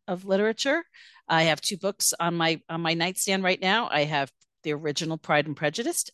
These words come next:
and I also have Strangely Beautiful by Liana Renee Heber, who is an author friend of mine. So one is, one is, uh, like, P G rated gothic, you know, uh, mystery, and the other one is Regency,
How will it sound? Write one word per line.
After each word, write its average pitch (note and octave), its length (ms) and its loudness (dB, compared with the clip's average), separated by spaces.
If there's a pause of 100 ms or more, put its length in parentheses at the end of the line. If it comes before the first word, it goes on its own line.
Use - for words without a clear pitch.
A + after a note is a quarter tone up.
and D#3 160 2
I D3 160 4
also D#3+ 320 0
have D#3+ 460 2 (380)
Strangely F#3 440 0
Beautiful F#3 480 -2
by D3 520 4
Liana D3 280 -4
Renee C#3 220 -4
Heber, F3 320 -4
who D3+ 160 -2
is C#3 260 2
an D3+ 160 -2
author B2+ 260 -4
friend C#3+ 260 -4
of C3+ 120 -6
mine. C#3 280 0 (320)
So F#3+ 300 6
one F3 240 2
is, F3+ 240 2 (140)
one F3+ 180 0
is, E3 280 0 (220)
uh, D3 260 0
like, C#3+ 220 -2
P G#3 200 -2
G F3 400 -4
rated D#3 380 0
gothic, C#3+ 600 -2 (440)
you D#3 140 2
know, C3+ 320 -2
uh, A2+ 320 -2 (180)
mystery, E3+ 720 2
and D#3+ 160 0
the D3+ 120 -2
other D#3 200 2
one D#3 360 0
is D3+ 680 0 (120)
Regency, G3 760 -2